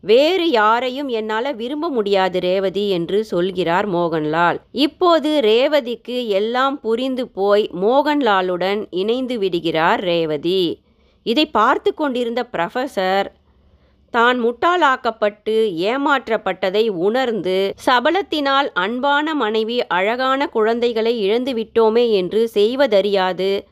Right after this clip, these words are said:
நன்கு குடித்துவிட்டு ரோட்டில் விழுந்து கிடக்கிறார். மோகன்லால் புரொஃபஸரை மனைவி, குழந்தைகளுடன் கொண்டு வந்து கடைசியில் சேர்த்து வைக்கிறார்.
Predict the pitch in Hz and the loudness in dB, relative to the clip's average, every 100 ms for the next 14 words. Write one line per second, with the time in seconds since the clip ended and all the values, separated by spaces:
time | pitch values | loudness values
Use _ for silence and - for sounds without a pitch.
0 | _ _ _ _ _ _ _ - 190 214 | _ _ _ _ _ _ _ -8 0 2
1 | 285 302 302 254 277 - 269 226 - 202 | 2 0 -2 -4 -4 -4 -4 -4 0 4
2 | 208 202 208 254 240 254 220 208 220 220 | 6 4 2 0 -2 -6 -4 -4 -2 -4
3 | 190 170 - 170 180 185 - _ _ _ | -6 -8 -6 -2 2 2 0 _ _ _
4 | _ 185 247 320 311 269 185 190 190 - | _ 0 2 2 2 0 2 2 0 -4
5 | 208 202 285 - 233 185 196 196 - 175 | -6 -4 -4 -4 -4 -2 -4 -6 -6 -2
6 | 196 262 269 277 - 202 220 226 214 180 | 0 0 -2 -4 -2 0 2 2 2 0
7 | 175 185 196 202 190 208 220 170 170 196 | 0 0 -2 0 0 0 0 0 0 -2
8 | 190 170 220 247 214 175 180 196 - - | -2 -2 0 -2 -2 -2 0 -2 -4 -4
9 | 190 214 214 233 160 - 156 165 175 | 0 0 -2 0 0 -2 -2 2 2